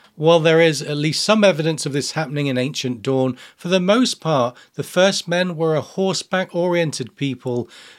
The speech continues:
who the World Book confirms farmed the land. This means that coming into Dawn, they would have needed to push north past the hot, dry land and deserts,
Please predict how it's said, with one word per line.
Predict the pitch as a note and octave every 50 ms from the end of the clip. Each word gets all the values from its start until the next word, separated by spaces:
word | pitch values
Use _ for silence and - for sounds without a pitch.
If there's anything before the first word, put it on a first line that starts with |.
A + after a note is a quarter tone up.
| _ _ _
who | - G3+ G#3+ G#3
the | E3+ F#3 F#3+
World | F3 E3+ F#3 F#3+ G3 G3+ G#3 D#3+ D3
Book | D#3+ D3+ B2+ -
confirms | - D3+ D3 B2+ B2+ - D3 C#3 C#3 C#3 C3+ C3 C3+ C3 - - _ _
farmed | - - - - E3 F3 F3+ F3+ F3+ F3 - - -
the | D3+ C#3
land. | B2+ C#3 D#3+ F#3 F3+ D#3+ C3 G#2 F#2 F#2 F2+ - - _ - - - _ _ _
This | E3+ G#3 G3+ G3+ -
means | E3 E3+ E3+ F3 F3 F3 D#3+ -
that | - B2 A2 - -
coming | - F3+ F3+ F3 F3
into | E3+ E3 D#3+ - D#3+ C#3+
Dawn, | A2 G#2+ C#3+ C#3+ C#3+ C#3+ C#3+ B2+ - - - _
they | - D#3
would | E3+ F3 G#3+ A3+
have | C4 B3+ - F3+
needed | E3+ F3+ F3+ F3 E3 F#3+ - -
to | D#3
push | - - - F3+ F#3+ - - - -
north | D3 D3+ D3+ D#3 D#3 D3+ - _
past | - D3 D#3 C#3+ - -
the | - B2+
hot, | - - - - G#3+ G#3 - - -
dry | - D3+ D3+ D3+ D#3+
land | D#3+ D3 C#3 C3+ C3+ C#3 C3+ B2+
and | D#3 D3 B2+ B2 G#2+
deserts, | - B2+ C3+ C3 A#2+ A#2 G#2+ F#2+ - - -